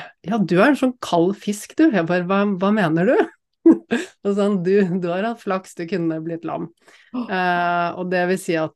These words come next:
Speaker 1: eh, jeg hadde så stort sår på benmargen at alt av det som er spinalvæske var borte. Så da er det ingenting som beskytter nervene lenger. Og,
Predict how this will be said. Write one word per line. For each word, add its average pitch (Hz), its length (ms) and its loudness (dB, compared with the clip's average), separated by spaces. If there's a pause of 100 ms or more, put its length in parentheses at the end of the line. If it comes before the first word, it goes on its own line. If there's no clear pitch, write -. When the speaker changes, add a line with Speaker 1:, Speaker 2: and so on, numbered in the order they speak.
Speaker 1:
eh, 180 680 -4
jeg 180 560 0
hadde 175 480 -6
så 180 180 -4
stort 175 480 -4
sår 170 640 -2
på 185 120 -4
benmargen 165 600 -2
at 180 120 -6 (120)
alt 170 300 -4
av 185 80 -6
det 165 140 -4
som 170 120 -8
er 165 60 -6
spinalvæske 165 880 -4
var 160 140 0
borte. 202 500 -4 (420)
Så - 140 -6
da 180 80 4
er 175 40 0
det 185 120 -2
ingenting 165 420 2
som 165 160 -2
beskytter 165 480 -10
nervene 151 460 -4
lenger. 151 540 -4
Og, 165 100 -2